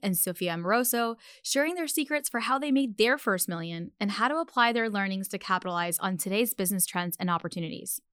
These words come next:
I recently enjoyed listening to Sam and Sean talk with Anand Sanwal, C E O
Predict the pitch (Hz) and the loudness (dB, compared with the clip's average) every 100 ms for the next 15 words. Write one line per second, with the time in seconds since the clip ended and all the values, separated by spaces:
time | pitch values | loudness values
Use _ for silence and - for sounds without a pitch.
0 | _ _ _ _ - 226 262 277 320 311 | _ _ _ _ 4 6 6 4 4 4
1 | 277 220 220 196 190 208 202 185 180 185 | 4 2 2 0 0 0 2 2 2 0
2 | 196 190 170 175 226 247 - - - 208 | -2 0 0 0 0 -2 -8 -4 6 6
3 | 208 226 220 - 190 185 196 196 185 165 | 6 2 0 2 2 2 2 2 0 0
4 | 151 - - _ - - 262 269 262 254 | 0 -2 -6 _ 0 2 4 4 4 4